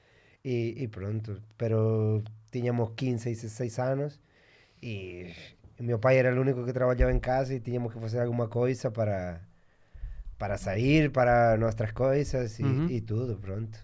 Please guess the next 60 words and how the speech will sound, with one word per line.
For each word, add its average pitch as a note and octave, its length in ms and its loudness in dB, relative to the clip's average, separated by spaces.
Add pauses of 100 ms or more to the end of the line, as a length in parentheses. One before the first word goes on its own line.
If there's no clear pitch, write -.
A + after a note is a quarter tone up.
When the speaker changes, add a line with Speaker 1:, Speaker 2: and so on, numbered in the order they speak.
(120)
Speaker 1:
Era, G2+ 600 -6
era G#2+ 180 -2
lo G#2+ 140 -2
que, G#2 260 -4
lo G#2 160 -4
que A2 140 -4
fazíamos A2+ 640 -2 (360)
e G#2+ 140 -4
hoje G#2+ 160 -2
em G#2 120 0
dia G#2+ 320 0 (280)
estamos G#2+ 320 -6 (480)
a, B2 40 -12
a A#2+ 40 -6
investir A2 380 -4
nisso A2+ 180 0
Speaker 2:
Mas, A2+ 60 -10
Speaker 1:
também. A#2 220 -8
Speaker 2:
mas A2+ 80 -4
o A2 40 0
que A2 60 -2
vai B2+ 120 8
acontecer B2+ 400 4
é C#3 60 4
que - 80 -4
te - 40 -8
vão C#3+ 140 6
obrigar C#3 300 6
depois C#3 200 2
a C#3 40 2
ficares C#3+ 260 2
com D3 120 2
o - 20 4
negócio, C#3+ 440 2 (400)
quando C#3+ 140 6
acabares C3+ 400 8
o C#3 80 8
hóquei, D3 400 4 (440)
vão C#3+ 180 4
Speaker 1:
Olha, D3 120 8
Speaker 2:
obrigar, D#3 360 8
"Olha, D3 160 8
agora C#3 220 8
vem D3 140 6
Speaker 1:
já D3+ 40 6
Speaker 2:
ajudar." D#3 240 6
Speaker 1:
acho C3 180 0
que C#3+ 100 0
sim. E3+ 120 0
Agora A#2+ 320 4
tá C3 140 2
meu C#3 100 0
irmão, C3+ 400 2
agora A#2 240 0
temos C#3+ 240 2
um C#3+ 100 4
Speaker 2:
Ah, D3 80 8
tá B2 60 8
Speaker 1:
talho. D#3 260 8
Speaker 2:
ele? G3 60 0